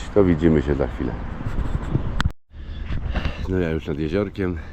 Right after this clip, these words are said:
Po drodze taktyczna żabka wskoczyła na śniadanko typu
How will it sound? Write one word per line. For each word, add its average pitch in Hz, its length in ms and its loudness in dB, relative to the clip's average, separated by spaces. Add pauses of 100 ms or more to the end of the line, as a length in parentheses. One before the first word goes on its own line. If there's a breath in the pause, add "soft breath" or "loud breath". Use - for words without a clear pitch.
(560 loud breath)
Po 80 80 -4
drodze 71 360 -2
taktyczna 69 640 -6 (580 loud breath)
żabka 73 400 -2
wskoczyła 78 580 0
na 73 140 2
śniadanko 73 640 -2
typu 73 320 0